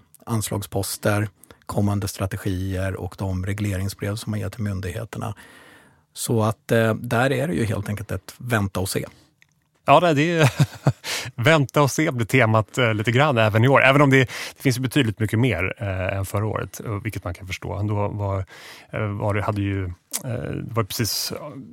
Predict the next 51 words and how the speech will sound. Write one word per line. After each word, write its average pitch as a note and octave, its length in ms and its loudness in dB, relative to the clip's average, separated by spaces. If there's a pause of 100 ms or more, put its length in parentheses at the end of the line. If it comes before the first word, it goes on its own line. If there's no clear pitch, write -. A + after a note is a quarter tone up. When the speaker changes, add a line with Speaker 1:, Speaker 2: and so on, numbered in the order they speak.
(160)
Speaker 2:
en C#3+ 100 8
ny D3 160 10
regering C3+ 280 6
då, F#2 140 -4 (100)
så - 120 -6
att, - 120 -6
eh, G#2+ 120 2
då G#2+ 140 0
hade A#2 160 0
man G#2 140 0
bara G2+ 80 -2
ett G2+ 80 -6
par G2+ 100 0
veckor G2 240 -2
på G2+ 140 -4
sig - 100 -8
att F#2+ 60 -6
skriva G2 260 -4
en, G#2 140 -4
en G#2 160 -4
budget, G2+ 280 -4
och G#2 80 -2
nu, G2+ 160 2 (680)
eh, F#2+ 520 -4
har G2+ 120 0
man F#2+ 120 -2
ha-, F#2 200 -2
haft G2+ 200 -6
ett - 100 -8
år F#2+ 100 -2
på - 220 -4
sig. - 240 -6 (360)
Men G3+ 260 6
om D#3 120 6
vi D#3 60 4
ska F3 320 2
gå D#3 180 4
in C4+ 180 4
då E3 80 6
i B2+ 60 6
budgetförslagen, A#2 680 4
eh, - 80 2
det D3 340 0
finns F#3 280 2
ju F#3+ 60 6
ändå D#3 120 4
lite D#3 300 2
där, A#2 280 6
alltså B2+ 220 2
man, C3+ 280 4
man, B2+ 440 4